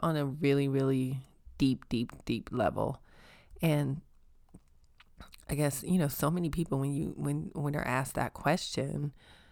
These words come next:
don't really know what to say, 'cause it's one of those things, it's one of those mysteries of life. Like, we are,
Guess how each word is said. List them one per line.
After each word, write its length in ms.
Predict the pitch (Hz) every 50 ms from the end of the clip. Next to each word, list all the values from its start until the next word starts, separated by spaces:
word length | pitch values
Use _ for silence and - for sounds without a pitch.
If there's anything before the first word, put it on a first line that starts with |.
| - - - - - _ _ - - _ - 151
don't 340 | - 151 165 208 233 359 - -
really 320 | 156 202 277 381 359 294
know 160 | 269 269 311
what 140 | 311 294 -
to 80 | 285 240
say, 520 | - - - 339 392 - - - 135 127 - - - - - - _ - - - - _ -
'cause 240 | - 208 165 160 - -
it's 340 | - 165 - - - - -
one 160 | - 165 185
of 120 | 214 214 208
those 220 | 214 208 208 -
things, 280 | - - 190 196 180 -
it's 200 | - 151 - -
one 120 | 170 160
of 100 | 165 160 160
those 200 | 156 165 160 -
mysteries 460 | 170 165 165 - - - 156 147 -
of 140 | - - -
life. 260 | - 185 160 170 - -
Like, 280 | - 147 147 147 - - - - - - - - - - -
we 320 | 165 143 170 196 226 - - -
are, 540 | 160 156 151 147 143 - 147 151 170 175